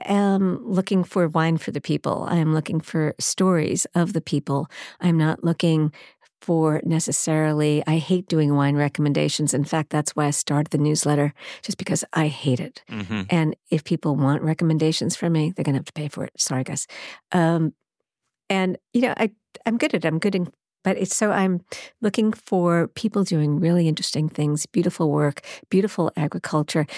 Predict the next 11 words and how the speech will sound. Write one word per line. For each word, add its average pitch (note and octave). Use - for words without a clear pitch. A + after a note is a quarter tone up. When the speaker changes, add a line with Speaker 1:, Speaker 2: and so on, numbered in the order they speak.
Speaker 1:
and G3+
something G#3
that F#3
has F3+
maybe E3
a F3
bit D#3+
of F#3+
a D3+
different F3
hook. C4